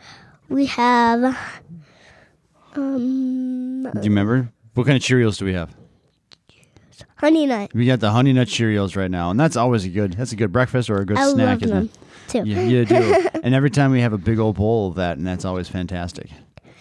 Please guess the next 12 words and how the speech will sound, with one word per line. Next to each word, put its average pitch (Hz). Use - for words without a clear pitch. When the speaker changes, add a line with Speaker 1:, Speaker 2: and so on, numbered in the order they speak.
Speaker 1:
Sometimes 370
I 277
eat 269
it 254
with 254
just, 240
sometimes 320
I 311
eat 277
it 254
with, 240
um, 226